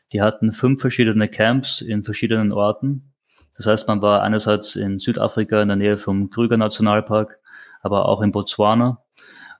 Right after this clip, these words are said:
Und dadurch hat man diese Vielfalt auch gehabt, dass man überall was komplett anderes lernt. Ähm, überall ist die Natur ein bisschen anders. Es gibt andere Tiere, andere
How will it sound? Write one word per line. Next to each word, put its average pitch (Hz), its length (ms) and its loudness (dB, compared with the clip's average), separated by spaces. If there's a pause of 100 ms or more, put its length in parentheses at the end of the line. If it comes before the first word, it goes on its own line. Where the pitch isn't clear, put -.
(260)
Und 98 220 -4
dadurch 113 260 0
hat 110 180 0
man 107 540 2
diese 107 200 -2
Vielfalt 107 500 0
auch 101 180 -6
gehabt, 95 400 -4
dass - 180 -6
man 101 380 0
überall 107 480 0
was 104 180 -2
komplett 104 340 0
anderes 104 520 -2
lernt. 107 560 0
Ähm, 98 220 -4
überall 107 280 0
ist 104 160 -2
die 110 60 2
Natur 117 300 2
ein 110 80 4
bisschen 107 300 -2
anders. 104 340 2
Es 104 160 -6
gibt - 260 -10
andere 101 400 -2
Tiere, 110 480 2
andere 101 500 -2